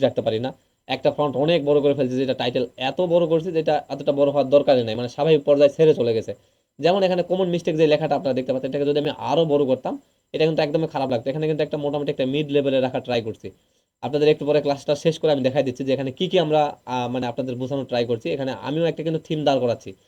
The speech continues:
এখানে কিন্তু আপনারা এখন দেখতে পাচ্ছেন সুন্দর লাগতেছে, এর পেছনে একটা কারণ আছে। এটাতে কিন্তু আমি একটা থিম ইউজ করেই এটাকে দাঁড় করছি। আচ্ছা, আরেকটা বিষয় হচ্ছে poor line height and letter spacing। এটা আমরা একটু পূর্বে দেখে আসলাম যে লেটার স্পেসিংটা আমরা ভালো রাখি না, এবং আমাদের যে, আহ, লাইনের যে গ্যাপটা, এখানে দেখেন একটা গ্যাপ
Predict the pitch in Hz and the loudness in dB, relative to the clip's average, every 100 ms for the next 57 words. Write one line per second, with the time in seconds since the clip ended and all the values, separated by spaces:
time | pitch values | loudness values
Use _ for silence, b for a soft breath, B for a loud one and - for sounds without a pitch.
0 | _ _ _ 135 147 156 151 147 156 147 | _ _ _ -2 0 2 0 0 0 0
1 | 156 143 143 143 143 139 147 143 147 143 | 0 0 0 0 0 -2 -4 0 0 0
2 | 151 156 143 139 135 131 139 127 117 123 | -2 -2 -2 -6 -4 -2 0 0 -2 -2
3 | 143 151 151 147 143 131 - 151 143 156 | -2 -2 -2 -2 -4 -8 -6 -6 -6 -4
4 | 147 131 139 180 247 b b - 135 123 | -4 -4 -2 -2 -4 b b -2 0 0
5 | 123 120 113 - 95 _ _ _ _ - | -2 -2 -6 -6 -16 _ _ _ _ -6
6 | - - 160 180 196 185 190 190 180 180 | -4 -2 -2 0 0 2 2 0 -2 0
7 | 180 180 175 160 175 190 156 147 151 143 | 2 2 2 0 -2 -2 0 2 2 0
8 | - 123 110 107 151 156 151 147 147 143 | -2 -6 -6 -4 -2 0 0 0 -2 0
9 | 143 135 139 127 165 139 143 147 147 151 | 2 2 -2 -4 -4 0 2 2 0 -2
10 | 147 143 135 127 117 127 123 139 185 143 | -4 -2 0 0 -2 -2 -2 -2 -2 -2
11 | 131 127 b b _ 120 127 135 131 139 | -2 -6 b b _ -6 -4 -2 2 0
12 | - - 123 117 131 165 165 147 127 123 | 0 -6 -4 -2 0 2 4 4 4 2
13 | - 139 151 147 147 139 131 127 123 | 0 0 2 2 0 -2 -2 0 2